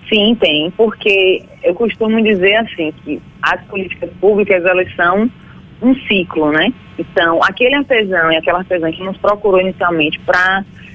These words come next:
é, ca-, se cadastrar e fazer a sua carteira nacional de artesão é a porta de entrada para as outras questões, né?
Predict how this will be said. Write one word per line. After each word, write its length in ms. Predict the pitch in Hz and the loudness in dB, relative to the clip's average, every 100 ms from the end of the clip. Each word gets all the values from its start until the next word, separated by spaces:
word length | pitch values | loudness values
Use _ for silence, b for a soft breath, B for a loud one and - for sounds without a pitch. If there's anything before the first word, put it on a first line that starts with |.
| - | -8
é, 480 | 156 156 143 135 131 | 0 2 4 2 0
ca-, 180 | - 180 202 | 0 -4 -2
se 80 | |
cadastrar 540 | 220 208 202 190 175 156 | 0 2 0 -2 -4 -4
e 100 | 165 | 0
fazer 260 | 170 160 | -2 0
a 60 | 185 | 0
sua 140 | 190 | 0
carteira 380 | 180 175 170 160 | -4 -4 0 0
nacional 460 | 160 156 165 147 147 | 0 -2 0 0 0
de 60 | 151 | 0
artesão 440 | - 156 156 190 | 0 0 2 2
é 60 | 202 | 2
a 40 | |
porta 300 | 208 214 220 | 0 0 0
de 80 | 208 | 2
entrada 460 | 247 202 175 180 190 | 0 2 0 0 0
para 120 | 196 | 0
as 60 | |
outras 240 | 185 208 190 | 0 -2 -4
questões, 560 | 233 220 - 151 131 123 - | -2 -2 -2 0 0 -2 -2
né? 180 | 165 | -2